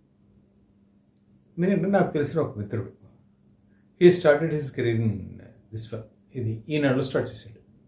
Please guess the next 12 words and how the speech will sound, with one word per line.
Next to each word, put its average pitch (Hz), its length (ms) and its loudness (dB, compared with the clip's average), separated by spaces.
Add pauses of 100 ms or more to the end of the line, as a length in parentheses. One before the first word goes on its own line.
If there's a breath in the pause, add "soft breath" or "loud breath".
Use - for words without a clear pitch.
(680 soft breath)
సరే, 190 140 4
ఆఫీస్లో 151 580 4
ఎక్కడో 139 360 0
ఏదో 131 260 6
సందర్భంలో 131 680 -4
ఎవరో 120 360 4
ఏదో 113 160 4
అన్నారో 107 280 -2
ఏదో 104 160 -2
అయిందో 95 200 -10
నాకు 98 180 -12
తెలీదు, 101 380 -8